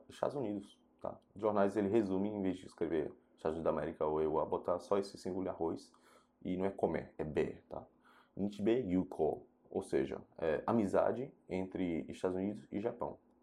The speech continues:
Bem legal, né? Só usar quatro caracteres pro Twitter. Hum. É, beleza, que mais? Kore, kourei, né? Kore,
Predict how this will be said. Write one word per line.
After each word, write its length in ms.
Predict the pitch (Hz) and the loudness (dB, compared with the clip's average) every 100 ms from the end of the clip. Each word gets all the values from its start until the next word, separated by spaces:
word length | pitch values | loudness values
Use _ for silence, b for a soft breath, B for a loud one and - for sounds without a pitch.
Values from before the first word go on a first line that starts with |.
| _ _ _ - | _ _ _ -4
Bem 120 | - | 0
legal, 280 | 127 123 127 | 2 2 0
né? 80 | |
Só 160 | 139 120 | -6 -6
usar 140 | 123 120 | -4 -2
quatro 220 | 127 - | -4 0
caracteres 580 | - 117 - 113 - - | 0 0 -2 -6 -6 -10
pro 140 | - | -10
Twitter. 440 | - 120 120 127 147 _ - | -4 -4 -4 -8 -14 _ -8
Hum. 120 | 123 - _ B B B B B B 151 | -8 -8 _ B B B B B B 0
É, 600 | 147 143 139 135 127 127 | 2 2 4 6 4 6
beleza, 440 | 127 101 117 117 | 6 6 4 2
que 120 | - | -2
mais? 300 | 107 92 95 | 2 2 2
Kore, 680 | - 143 127 123 107 95 95 - | 6 12 12 12 10 8 4 -2
kourei, 1120 | - 104 104 117 131 - 90 90 85 80 78 _ _ - | 2 4 6 4 2 -4 0 2 4 2 -2 _ _ -10
né? 160 | 92 - - | -10 -10 -4
Kore, 720 | 98 90 87 85 80 80 | 2 4 4 4 4 2